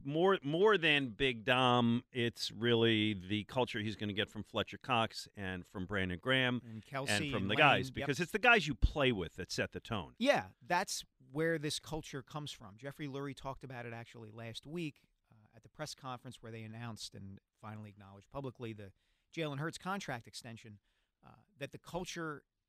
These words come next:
Speaker 2: comes from within the locker room. It comes from Hurts. It comes from Kelsey and Graham and Cox and Lane Johnson and all these guys who have been around a while. And so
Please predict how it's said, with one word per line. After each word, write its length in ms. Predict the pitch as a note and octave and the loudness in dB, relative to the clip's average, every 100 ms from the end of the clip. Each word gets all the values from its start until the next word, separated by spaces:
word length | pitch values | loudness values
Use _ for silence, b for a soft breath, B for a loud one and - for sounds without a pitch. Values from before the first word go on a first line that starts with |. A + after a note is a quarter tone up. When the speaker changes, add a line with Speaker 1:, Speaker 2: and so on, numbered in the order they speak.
| _ | _
Speaker 2:
comes 300 | - D#3+ E3 | -6 -4 -4
from 280 | - C#3 C3+ | -6 -6 -6
within 240 | B2 A#2 A#2+ | -6 -6 -6
the 80 | |
locker 320 | A2 G#2+ G#2+ A2 | -8 -10 -12 -14
room. 140 | G#2 | -14
It 80 | G#2 | -16
comes 300 | - C3+ C3 | -14 -12 -12
from 240 | - A2+ G#2 | -12 -12 -12
Hurts. 280 | A2+ G#2 - | -16 -16 -18
It 60 | - | -20
comes 200 | - A2+ | -18 -18
from 140 | - G#2+ _ | -18 -20 _
Kelsey 300 | A2+ - G#2+ | -16 -16 -16
and 120 | G2+ | -18
Graham 380 | G2 G#2+ A2 G#2 | -18 -20 -16 -18
and 80 | F#2+ _ | -20 _
Cox 380 | A2+ G2+ - - _ _ _ _ | -14 -14 -16 -20 _ _ _ _
and 140 | A2+ | -14
Lane 200 | A2+ B2 | -10 -10
Johnson 420 | A#2 A2+ A2 G#2+ A2 | -10 -12 -14 -18 -18
and 100 | A2+ | -14
all 100 | B2 | -12
these 140 | B2 | -12
guys 300 | B2+ A2+ A2 | -12 -14 -12
who 80 | A#2+ | -14
have 120 | G#2 | -14
been 100 | A#2 | -10
around 320 | B2 F#3+ B3 | -6 -4 -2
a 40 | G3 | -2
while. 360 | B2+ A#2 B2 - | -2 -4 -6 -8
And 120 | B2+ | -8
so 380 | - C#3 C3 | -4 0 -2